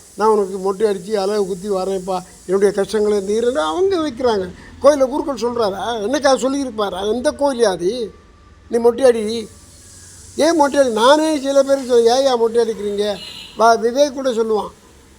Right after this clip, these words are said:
ஒரு நக்கலா சொல்லியிருப்பான், "மொட்டை அடிச்சா முடி வளரும்,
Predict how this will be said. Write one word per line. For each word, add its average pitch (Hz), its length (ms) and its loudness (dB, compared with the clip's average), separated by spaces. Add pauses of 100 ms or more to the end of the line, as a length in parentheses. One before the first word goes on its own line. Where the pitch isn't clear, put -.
ஒரு 220 220 2
நக்கலா 226 380 0
சொல்லியிருப்பான், 190 460 -2 (380)
"மொட்டை 233 280 6
அடிச்சா 240 400 4
முடி 226 260 -2
வளரும், 220 680 2